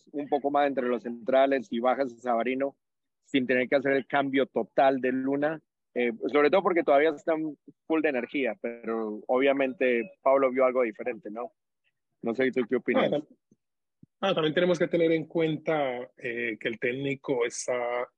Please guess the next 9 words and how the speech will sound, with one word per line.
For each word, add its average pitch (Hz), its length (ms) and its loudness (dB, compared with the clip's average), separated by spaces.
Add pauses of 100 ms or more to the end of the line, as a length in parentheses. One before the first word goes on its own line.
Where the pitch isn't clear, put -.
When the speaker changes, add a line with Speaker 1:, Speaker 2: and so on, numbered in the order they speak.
(120)
Speaker 2:
en 147 140 0
el 123 120 0
día 123 200 2
a 127 60 2
día 131 220 2
con 135 140 -8
los 120 100 -4
jugadores. 120 640 -2 (840)
Eh, 110 760 -2